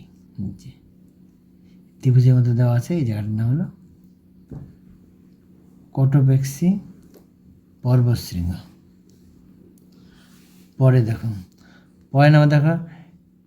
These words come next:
টিটিকাকা হ্রদ, এই জায়গাটা টিটিকাকা হ্রদ, এই যে ঠিক এই জায়গাটা আমি যেখানটা কলম ধরেছি, অর্থাৎ সত্তর ডিগ্রি রেখা যেখানে কুড়ি ডিগ্রি রেখা সঙ্গে মিলিত হয়েছে, দশ আর কুড়ির ঠিক মাঝখানটায় পড়বে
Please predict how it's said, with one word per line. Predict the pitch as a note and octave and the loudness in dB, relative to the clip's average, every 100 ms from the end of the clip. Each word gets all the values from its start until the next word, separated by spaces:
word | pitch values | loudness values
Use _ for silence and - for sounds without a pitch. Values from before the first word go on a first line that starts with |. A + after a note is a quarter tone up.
| _ - | _ 0
টিটিকাকা | F#3 E3+ F#3+ F3+ D#3 E3 D3 | 2 4 4 6 2 4 2
হ্রদ, | B2 G2+ F2 E2+ - _ _ _ A#2 | 2 -2 -8 -14 -20 _ _ _ -14
এই | G2+ | -12
জায়গাটা | F#2 F2 - - - _ _ _ - - _ _ - | -10 -14 -18 -20 -20 _ _ _ -20 -20 _ _ 2
টিটিকাকা | E3 D#3 F3 D#3+ D#3 C#3 D3+ | 2 4 4 4 0 2 0
হ্রদ, | A#2 G#2 A#2+ | 0 -2 0
এই | C3+ | 4
যে | B2+ B2 | 4 2
ঠিক | D#3+ D#3+ | -2 -2
এই | B2 | -2
জায়গাটা | A2+ A2 | -2 0
আমি | B2+ | 2
যেখানটা | B2+ B2+ C3 C3 | 2 2 0 2
কলম | C3+ C3 | 2 4
ধরেছি, | B2+ C3+ | 4 2
অর্থাৎ | C3 D3 C#3+ - - - - | 0 -2 -4 -8 -20 -20 -14
সত্তর | - C3+ E3 D3 | -6 -2 2 4
ডিগ্রি | D3 D3+ D#3 | 4 4 4
রেখা | D3+ C3+ G#3+ - - - _ _ _ _ _ _ _ _ _ _ - | 4 2 0 -2 -12 -20 _ _ _ _ _ _ _ _ _ _ -6
যেখানে | B2+ C#3 C#3 | 2 2 2
কুড়ি | C#3+ E3 D#3 | 4 4 4
ডিগ্রি | D3+ D3+ | 2 2
রেখা | D3+ C#3+ D3 D3 - - _ | 0 2 0 0 -6 -20 _
সঙ্গে | - C#3 C#3+ | -4 0 4
মিলিত | D3 D3 D3+ | 4 4 2
হয়েছে, | D3 F#3+ A3 - _ _ _ _ _ _ _ _ - B2 B2+ | 2 -2 -4 -8 _ _ _ _ _ _ _ _ -8 -2 2
দশ | D3+ C#3+ | 2 4
আর | D3+ C3+ | 2 2
কুড়ির | F3 F3+ F3 | 2 0 0
ঠিক | G3+ F#3 F#3+ C#3+ | -2 -2 0 0
মাঝখানটায় | C3 A#2+ - A2 F#2 F#2 | 2 0 -2 -6 -6 -8
পড়বে | F2+ - - | -8 -12 -16